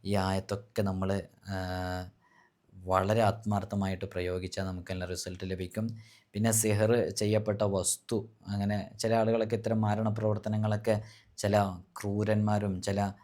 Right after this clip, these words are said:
മനുഷ്യത്വമില്ലാത്തവരും ഭാ-, ആ പരലോകത്തേക്ക്, ഏഹ്, അവൻക്ക് ഉം, ഉം, സംഭവിക്കാൻ പോകുന്ന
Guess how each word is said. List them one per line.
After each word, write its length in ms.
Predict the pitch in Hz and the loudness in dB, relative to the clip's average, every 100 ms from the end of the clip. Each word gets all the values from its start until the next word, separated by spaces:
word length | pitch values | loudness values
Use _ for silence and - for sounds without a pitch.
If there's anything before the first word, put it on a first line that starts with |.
| _ _ 98 | _ _ -4
മനുഷ്യത്വമില്ലാത്തവരും 1300 | 101 101 - 110 113 113 104 104 98 101 98 92 87 _ _ _ 98 | 0 0 2 0 2 2 2 0 0 -2 -2 -2 -8 _ _ _ -6
ഭാ-, 420 | 95 104 107 95 | 2 4 4 2
ആ 380 | 104 104 101 101 | 2 2 0 0
പരലോകത്തേക്ക്, 1160 | 98 101 107 110 113 110 117 113 113 117 107 - - - _ | 0 2 4 4 4 2 0 0 2 2 0 -6 -20 -20 _
ഏഹ്, 220 | 104 101 | -2 0
അവൻക്ക് 680 | 98 101 104 101 110 104 87 50 - 82 | 2 0 0 -2 0 0 -2 -6 -16 -10
ഉം, 400 | 101 98 73 90 | -6 -6 -6 -6
ഉം, 340 | 95 92 71 - | -6 -6 -12 -10
സംഭവിക്കാൻ 640 | - 95 104 110 120 117 | -6 -2 0 0 0 2
പോകുന്ന 480 | 110 104 104 98 | 0 2 0 0